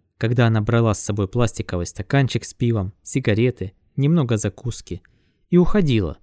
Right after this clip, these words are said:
чтобы устроить свой собственный пикник в центре вселенной. И в такие минуты она ощущала мистическое единение с чем-то,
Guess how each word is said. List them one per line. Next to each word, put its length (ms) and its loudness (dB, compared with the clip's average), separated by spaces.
чтобы 320 -2
устроить 360 2
свой 280 0
собственный 560 0
пикник 520 -6
в 60 -20
центре 400 -2
вселенной. 640 -4
И 60 0
в 100 -6
такие 300 2
минуты 520 4
она 220 0
ощущала 540 0
мистическое 840 -2
единение 680 2
с 80 -8
чем-то, 540 -2